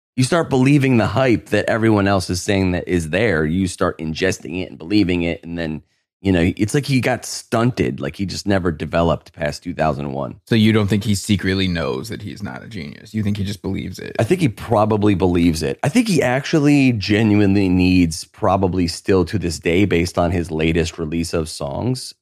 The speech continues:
Speaker 1: I would say he still is in a constant need of people to think that he is.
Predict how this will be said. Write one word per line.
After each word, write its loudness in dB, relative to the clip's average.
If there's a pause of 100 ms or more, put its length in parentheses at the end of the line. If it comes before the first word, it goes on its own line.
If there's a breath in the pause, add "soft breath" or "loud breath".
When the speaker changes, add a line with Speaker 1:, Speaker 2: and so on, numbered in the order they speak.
(100)
Speaker 1:
I 0
would 2
say 2
he -2
still 2
is -2
in -4
a -10
constant -6
need 4
of 0
people -8
to -12
think -2
that -2
he -6
is. -10